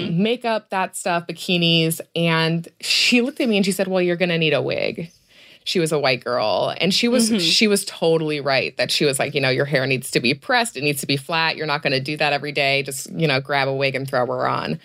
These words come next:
Speaker 2: And so that was really my first experience with being like, "Oh, I'm really gonna have to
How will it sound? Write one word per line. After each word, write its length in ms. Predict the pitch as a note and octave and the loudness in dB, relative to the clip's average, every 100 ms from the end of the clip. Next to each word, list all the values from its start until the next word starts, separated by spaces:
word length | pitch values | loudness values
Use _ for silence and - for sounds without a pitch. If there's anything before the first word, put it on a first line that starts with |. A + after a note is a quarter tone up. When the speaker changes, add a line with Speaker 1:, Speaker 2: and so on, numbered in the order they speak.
| - - - | -16 -20 -6
Speaker 2:
And 200 | - F3+ | 0 0
so 200 | E3+ F#3 | 0 -2
that 180 | E3+ E3+ | -2 -2
was 160 | A#3+ A#3 | -2 -2
really 160 | A#3 | -2
my 140 | F#3+ E3 | 0 -2
first 340 | - D#3+ E3 | 0 0 0
experience 480 | D#3+ - D#3 D3+ D3 | -4 -2 2 2 0
with 140 | C#3+ | -2
being 180 | D#3 D3 | 0 2
like, 160 | C#3+ C3+ - | 2 0 -2
"Oh, 180 | D#3 | 0
I'm 240 | D3+ C#3+ C#3 | 0 -2 -4
really 260 | C#3 C#3 | -2 0
gonna 260 | C#3 C#3 C3+ | 0 0 0
have 340 | C3+ C3 C3 - - | 0 0 -2 -6 0
to 640 | C#3 C3 B2+ C3+ C3+ C3 | 4 4 4 2 2 2